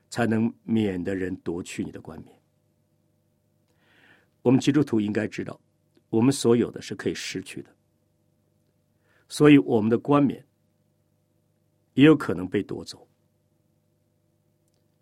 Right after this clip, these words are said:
如果我们有一天我们基督徒的品格改变了，就是对登山宝训，马太福音五到七章，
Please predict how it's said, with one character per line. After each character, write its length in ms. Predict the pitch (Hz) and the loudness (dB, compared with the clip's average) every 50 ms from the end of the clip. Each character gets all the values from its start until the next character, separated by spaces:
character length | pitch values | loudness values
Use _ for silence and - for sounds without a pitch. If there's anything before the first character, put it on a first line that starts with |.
| _ _ _ _ _ _ _ _ _ _ _ _ _ _ _ _ _ _ _ _ _ - | _ _ _ _ _ _ _ _ _ _ _ _ _ _ _ _ _ _ _ _ _ -2
如 260 | 117 123 175 269 277 | 4 6 6 6 8
果 180 | 208 165 - - | 6 6 4 4
我 120 | - 127 123 | 4 4 4
们 120 | 147 170 | 6 6
有 120 | 143 110 | 4 4
一 80 | 113 139 | 2 2
天 240 | 143 - 170 165 170 - | 0 2 2 2 2 2
我 100 | - 107 | 0 -2
们 140 | 120 123 120 | -2 -2 -4
基 240 | - - 208 214 208 | -4 -2 -2 -2 0
督 240 | 170 190 208 208 | 2 2 2 0
徒 180 | 190 - - 113 | 0 -2 -4 -4
的 100 | 117 117 | -4 -4
品 440 | - - - - - 107 85 85 87 | -4 -8 -8 -6 -6 -4 -4 -6 -6
格 180 | - - 104 | -6 -6 -6
改 160 | 117 - - - | -6 -6 -8 -12
变 200 | - - 80 82 | -12 -14 -16 -16
了， 140 | - _ _ _ _ _ _ _ _ _ _ _ _ _ _ _ _ _ _ _ _ _ _ _ _ _ _ _ _ _ _ _ _ _ _ _ _ _ _ _ _ _ _ _ _ _ _ _ _ _ _ _ _ _ _ _ _ _ _ _ _ _ _ _ _ _ _ _ _ _ _ _ _ _ _ _ _ _ _ _ | -18 _ _ _ _ _ _ _ _ _ _ _ _ _ _ _ _ _ _ _ _ _ _ _ _ _ _ _ _ _ _ _ _ _ _ _ _ _ _ _ _ _ _ _ _ _ _ _ _ _ _ _ _ _ _ _ _ _ _ _ _ _ _ _ _ _ _ _ _ _ _ _ _ _ _ _ _ _ _ _
就 140 | _ - 120 | _ -4 -4
是 80 | 110 113 | -2 0
对 180 | - 139 113 - | 2 2 2 2
登 280 | - - 175 175 175 | 4 6 6 6 6
山 220 | 165 - 156 156 147 | 6 4 4 4 2
宝 160 | - 85 80 | 0 -6 -6
训， 180 | - - 117 92 | -6 -6 -6 -6
马 160 | - 95 92 | -4 -4 -4
太 140 | - 113 104 | -4 -4 -4
福 100 | - 113 | -2 -2
音 120 | 110 107 | -2 -2
五 80 | 95 92 | -2 -4
到 140 | 98 98 95 | -4 -6 -6
七 200 | - - - 110 | -6 -6 -6 -4
章， 220 | 92 101 101 98 | -4 -4 -6 -6